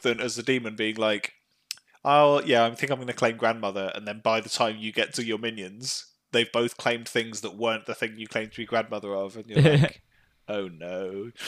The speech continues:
Speaker 1: Um, so, yeah, make sure that you have got the other side prepared or that you know what you're switching out of, um, with the proviso, as <laughs> exactly as we've just talked about, not many reasons to bluff grandmother as a good player, so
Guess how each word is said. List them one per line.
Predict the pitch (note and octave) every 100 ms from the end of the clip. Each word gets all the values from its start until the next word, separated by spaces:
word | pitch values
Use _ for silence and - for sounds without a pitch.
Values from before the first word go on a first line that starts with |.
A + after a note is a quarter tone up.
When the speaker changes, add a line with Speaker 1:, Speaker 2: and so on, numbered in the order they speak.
| - F#3 G3
Speaker 1:
Um, | - C3+ - F#3+ - F3 E3+ D#3 - - - - F#3 F#3 F3
so, | - B2+ A#2+ A2
yeah, | A2 G2+
make | C3 D#3
sure | - D3
that | C3
you | A#2+ B2
have | B2+ A#2+
got | - A2+
the | B2
other | A2
side | G#2 A2+ G#2+
prepared | - A#2+ G2+ G#2+
or | G#2+ A2
that | G2+
you | G#2+ G#2
know | G2+
what | G2+ G2+
you're | - G2 F#2+ - _
switching | - - - G#2
out | G2 F#2+
of, | D#2+ D#2+ - -
um, | G2 F2 G2
with | F#3+ A#3 -
the | A#2 G2+ F#2+
proviso, | A#2+ C#3 D#3 G#2 G2+ -
as | A2 A#2
<laughs> |
exactly | A#2 A2+ C3 - C#3+
as | A#2+
we've | B2 A#2
just | B2+
talked | - D3
about, | - G2 G#2+ _ _ _
not | D3 G#3+
many | F3
reasons | E3+ F3+ D#3+ D#3+
to | D3+
bluff | E3 D#3
grandmother | - E3 B2 A2 B2
as | A#2
a |
good | A#2 B2+
player, | - G2 G2
so | - B2+ A2+